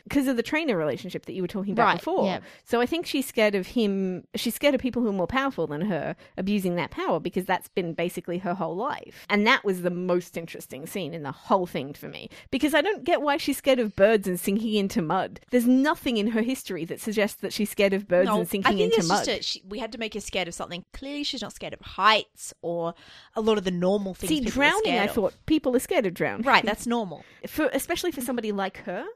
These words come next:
Speaker 2: Yes.
Speaker 1: Like, I would have thought, that, and when her friends all turned away from her, I was like, "That's a more realistic fear."
Speaker 2: And quite specific to where she is. Like, the fact that his fears were the same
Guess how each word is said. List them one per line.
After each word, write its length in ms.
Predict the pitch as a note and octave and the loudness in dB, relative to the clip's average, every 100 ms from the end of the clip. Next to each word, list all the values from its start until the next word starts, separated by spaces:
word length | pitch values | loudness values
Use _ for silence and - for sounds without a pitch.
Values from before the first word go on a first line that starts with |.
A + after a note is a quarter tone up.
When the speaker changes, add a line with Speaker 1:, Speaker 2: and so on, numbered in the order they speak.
| _ _ _ _ _ _ _ _ _ - | _ _ _ _ _ _ _ _ _ -12
Speaker 2:
Yes. 400 | G3 - - - - | -12 -12 -20 -20 0
Speaker 1:
Like, 240 | B3 B3 | 0 4
I 160 | G#3 C#4+ | 4 4
would 120 | E4+ | 2
have 100 | E4 | -2
thought, 300 | - B3+ - - | 0 0 0 -2
that, 140 | B3 B3+ | -2 2
and 200 | C4+ C4+ | 2 4
when 140 | C4+ | 2
her 120 | C4 B3+ | 0 -2
friends 320 | A#3 A3+ A#3 | -2 -2 0
all 80 | G#3+ | -2
turned 240 | B3 G3 | -2 -4
away 200 | F3+ F#3+ | -2 -4
from 200 | - F#3+ | -4 -4
her, 160 | F#3+ D3+ | -2 0
I 100 | D#3 | -2
was 140 | F3 | -2
like, 160 | F3 - | -6 -2
"That's 280 | G#3+ D4+ - | -2 0 0
a 60 | |
more 500 | B3+ G#3 G3+ G3+ G#3 | 0 0 0 2 2
realistic 560 | F#3+ F#3+ F#3 G3 - - | 2 0 0 -2 -8 -14
fear." 520 | - - A3+ F#3 - - G#3 - _ - | -16 -6 -4 -2 -4 -8 -12 -16 _ -4
Speaker 2:
And 360 | G3+ F#3+ F3 - _ - | -2 -2 -8 -14 _ -4
quite 240 | C#4+ - | -2 -2
specific 420 | - - - - | -10 -12 -12 -10
to 140 | - A3+ | -8 -4
where 140 | G#3+ | -2
she 260 | - F#3 G3+ | -2 0 2
is. 140 | D4 | 4
Like, 240 | D#4+ D#4+ | 2 2
the 100 | D#4 | -4
fact 240 | D#4 G4 - | 0 0 0
that 160 | - | -2
his 260 | - C#4 - | -2 -4 -6
fears 340 | - F#3+ A3+ - | -6 -2 -2 -4
were 80 | F#3 | -8
the 100 | F3+ | -8
same 400 | - F3 F#3 | -10 -6 -6